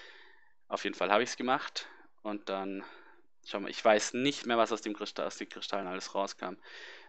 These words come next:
Ähm, da ich dachte, dass ich meinen Sabretooth dupliziere, das weiß ich noch. Ja, und dann war's Punisher zweitausendneunundneunzig. Ähm, ja. Okay. <laughs> Kann ich nichts mit anfangen. Absolut nicht.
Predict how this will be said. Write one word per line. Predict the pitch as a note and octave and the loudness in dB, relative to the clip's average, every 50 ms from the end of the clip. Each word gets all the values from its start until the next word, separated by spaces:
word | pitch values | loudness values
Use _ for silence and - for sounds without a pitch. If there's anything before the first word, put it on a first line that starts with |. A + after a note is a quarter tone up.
| - - | -6 -2
Ähm, | G2+ G#2 G#2 G#2 G#2 G#2 G#2 G#2+ - - - - - - - - - - - - - - - - - - - - - - - - - - - | 0 2 2 2 2 2 0 -2 -4 -6 -14 -20 -20 -20 -20 -20 -20 -20 -20 -20 -20 -20 -20 -20 -20 -20 -20 -20 -20 -20 -20 -20 -20 -8 4
da | A#2 B2 C3 | 6 6 8
ich | C3 - | 8 8
dachte, | C#3 C3 - | 6 6 6
dass | B2+ A2+ - | 4 2 2
ich | A#2+ | 0
meinen | A2+ G2+ | -2 -2
Sabretooth | - - - A#2+ A#2+ A#2 G#2+ - - G#2 F#2+ - - | 0 2 2 2 4 2 0 -4 -4 -6 -6 -6 -8
dupliziere, | F#2+ - - F#2+ - - F#2+ F#2+ | -8 -6 -8 -8 -6 -4 -4 -4
das | F#2+ - | -2 -2
weiß | - F#2 F#2+ - | 0 -2 -2 -2
ich | G#2 G2 | -4 -6
noch. | F#2+ F#2+ | -4 0
Ja, | G2+ G2+ G2+ | 0 2 2
und | G2 | 2
dann | G2 F#2+ | 0 0
war's | G2 F#2+ F#2+ - | 0 -2 -2 0
Punisher | - G2 F2 F#2 - - F#2 | -2 -2 -2 -2 -4 -6 -4
zweitausendneunundneunzig. | - - E2+ E2+ - G#2 G2+ G#2+ G#2 F#2+ F#2+ G2 G2 G2+ G2+ G#2 G#2 - - G2+ - - - - - - - - - - - - - - - - - - - - - - - - - | -2 -2 -2 -2 -2 -4 -6 -6 -4 -4 -2 -2 0 0 0 -2 -2 -2 -4 -4 -4 -8 -16 -20 -18 -18 -16 -16 -16 -18 -18 -18 -20 -20 -20 -20 -20 -20 -20 -20 -20 -20 -14 -6 -2
Ähm, | F#2+ G2+ G#2 G2+ G2+ G2+ G2+ G#2 G2+ F#2+ - - - - - - - - - - - | 4 6 8 8 8 8 6 4 2 0 -4 -10 -18 -18 -20 -20 -20 -20 -20 -14 -10
ja. | - F2+ F2+ F2+ F#2 F#2+ B2+ - - - - - - - - - - - - - - - - - - - - - - - - - - - - - - - - - - - - - - - - - - - - - | -10 -8 -6 -4 -2 0 0 -2 -2 -8 -18 -18 -16 -16 -18 -18 -16 -16 -16 -16 -16 -16 -20 -20 -20 -20 -20 -20 -20 -20 -20 -20 -20 -20 -20 -20 -20 -20 -20 -20 -20 -20 -20 -20 -20 -20 -20 -20 -20 -20 -16 -12
Okay. | G2 G2 - - - G#2 G#2+ A2+ A2+ - - - - - | -12 -10 -2 2 4 6 6 6 4 2 -2 -2 2 2
<laughs> | - - - - - - - - - - - - - - - - - - | 2 2 2 -2 -6 -4 -4 -4 -6 -8 -10 -16 -20 -20 -20 -16 4 8
Kann | - A2 A2 | 10 10 10
ich | G#2 G#2 | 8 4
nichts | A2 G2+ - - | 0 0 0 0
mit | G2+ D#2+ | 0 2
anfangen. | D#2 - - - - F2+ E2+ - - - - | 2 2 0 0 -2 -2 -2 -4 -6 -8 0
Absolut | - - G2 - - G2 G2 - | 2 2 2 2 -2 -4 -4 -4
nicht. | - F2+ - - | -4 -6 -6 -8